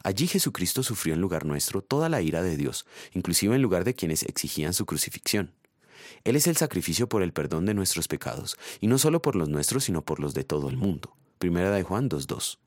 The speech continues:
Él fue voluntariamente por nosotros, y también por sus verdugos por quienes pidió que les sea perdonado ese pecado. Él mismo, en su cuerpo, llevó al madero nuestros pecados, para que muramos al pecado y vivamos para la justicia.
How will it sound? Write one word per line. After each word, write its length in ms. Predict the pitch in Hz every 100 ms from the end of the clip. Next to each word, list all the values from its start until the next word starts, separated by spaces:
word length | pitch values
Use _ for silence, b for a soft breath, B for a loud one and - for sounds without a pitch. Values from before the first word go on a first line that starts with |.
| _ B B B B B -
Él 200 | 131 165
fue 180 | 117 120
voluntariamente 880 | 131 95 82 80 85 82 71 69
por 180 | - 85
nosotros, 560 | 73 69 76 - - -
y 80 | -
también 340 | 87 85 107
por 140 | 165 143
sus 160 | 104
verdugos 460 | 82 73 78 107 143
por 180 | 95 -
quienes 300 | 82 71 -
pidió 420 | 73 67 92 131 B -
que 100 | 82
les 140 | 76
sea 240 | - 120 143
perdonado 440 | 135 92 76 78
ese 160 | 76 80
pecado. 460 | 73 - 67 98 _ - - _ _ _ -
Él 180 | 170
mismo, 400 | 151 95 87 156 -
en 140 | 80 73
su 100 | -
cuerpo, 480 | 139 117 - 85 - _ -
llevó 260 | 92 104
al 80 | 151
madero 400 | 175 104 82 104
nuestros 400 | 110 147 - 127
pecados, 540 | 82 - - - - b b b -
para 260 | 90 87
que 140 | - 82
muramos 460 | 73 92 120 160
al 120 | 147
pecado 480 | 143 98 - 78 90
y 120 | - 127
vivamos 420 | 160 110 98 131
para 220 | 78 73
la 100 | 71
justicia. 580 | - 71 71 69 -